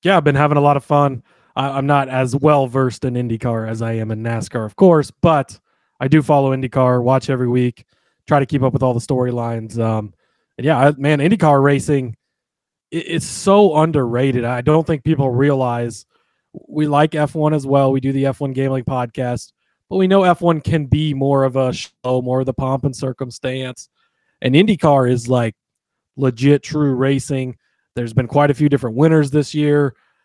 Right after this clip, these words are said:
Um, some new names jumping into victory lane, guys like Kyle Kirkwood. Like, it has been, and the racing has been amazing. Been to one oval race so far this year, Texas. Potentially one of the best races I've ever seen in my life.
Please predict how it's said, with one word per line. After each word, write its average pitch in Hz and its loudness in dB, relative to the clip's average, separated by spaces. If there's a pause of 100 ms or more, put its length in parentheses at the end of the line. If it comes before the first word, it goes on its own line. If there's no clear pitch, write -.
(140)
Um, 113 -10
some 113 -12
new 147 4
names 151 2
jumping 147 0
into 147 0
victory 147 2
lane, 143 2
guys 135 0
like 123 -8
Kyle 117 -8
Kirkwood. 160 2
Like, 120 -4 (360)
it 165 4
has 170 4
been, 135 2
and 135 -2
the 131 0
racing 127 0
has 117 -8
been 135 2
amazing. 131 -2 (340)
Been 143 0
to 131 2
one 139 0
oval 147 2
race 139 0
so 147 0
far 139 0
this 135 -4
year, 143 0
Texas. 147 -6 (760)
Potentially 156 -2
one 147 2
of 139 -2
the 123 -2
best 135 0
races 131 -2
I've 117 -6
ever 139 -2
seen 139 -8
in 120 -8
my 113 -8
life. 117 -8